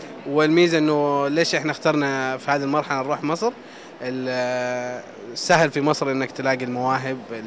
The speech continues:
المبرمجين والديفلوبرز، وهذا أهم سبب. وبرضه ال-، إنشاء الشركة والمصاريف في مصر أقل، لكن يعني إحنا خطتنا المستقبلية mainly حيكون فريق التطوير موجود في مصر،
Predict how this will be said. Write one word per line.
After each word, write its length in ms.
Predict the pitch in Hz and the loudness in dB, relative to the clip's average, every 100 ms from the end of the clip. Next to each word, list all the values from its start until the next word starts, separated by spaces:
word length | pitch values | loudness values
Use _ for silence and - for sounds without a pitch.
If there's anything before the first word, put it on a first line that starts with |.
| 113 | -10
المبرمجين 680 | 117 120 123 123 123 131 131 | -10 -8 -6 -6 -6 -6 -6
والديفلوبرز، 720 | 117 117 120 127 139 151 160 120 - - - - - 139 | -8 -10 -6 -4 -2 -2 -6 -14 -16 -18 -18 -18 -12 -4
وهذا 1800 | 147 147 147 147 147 143 143 139 139 135 135 131 117 - - 151 180 165 | 2 4 4 4 4 4 4 4 4 2 0 -2 -6 -12 -10 2 4 6
أهم 220 | 170 160 | 4 2
سبب. 380 | 170 160 202 175 | 2 4 4 4
وبرضه 640 | 170 170 196 180 175 170 | 0 4 4 6 6 6
ال-، 600 | 160 156 151 151 143 95 | 6 4 4 2 0 -4
إنشاء 340 | 147 - 180 165 | -4 4 4 4
الشركة 600 | 165 160 160 170 170 165 | 2 2 2 2 2 2
والمصاريف 680 | 156 135 135 147 143 165 160 | 0 -2 -4 -2 0 -2 -4
في 80 | |
مصر 320 | 143 156 160 135 | -4 -2 -2 -2
أقل، 280 | 127 151 185 - - - 135 | 0 -2 -2 -10 -18 -14 -2
لكن 320 | 143 156 151 | 0 0 0
يعني 200 | 151 165 | 0 0
إحنا 760 | 165 160 156 147 143 143 139 | 0 0 2 0 0 0 -2
خطتنا 440 | 135 147 170 165 156 | -4 -4 0 0 0
المستقبلية 600 | 143 151 135 143 165 151 | -2 -4 -4 0 2 2
mainly 300 | 156 156 139 | 2 0 0
حيكون 360 | 143 160 147 | -2 0 0
فريق 280 | 135 160 151 | 0 0 0
التطوير 600 | 143 131 139 147 147 135 120 - - - | -4 -4 -6 -4 -2 -4 -6 -18 -18 -8
موجود 300 | 135 151 165 | -4 -2 -2
في 100 | 156 | 0
مصر، 300 | 160 - | -2 0